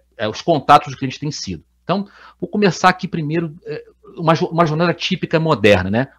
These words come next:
Uma jornada típica moderna tem sempre, ou, ou muitas vezes,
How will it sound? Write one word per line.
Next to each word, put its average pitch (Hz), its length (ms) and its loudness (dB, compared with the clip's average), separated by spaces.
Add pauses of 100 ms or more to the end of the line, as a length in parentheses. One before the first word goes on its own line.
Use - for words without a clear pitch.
Uma 247 80 -2
jornada 185 180 0
típica 156 320 -6
moderna 131 460 2 (680)
tem 175 140 0
sempre, 190 600 -4
ou, 135 240 -16
ou 113 120 -2
muitas 127 460 2
vezes, 117 420 0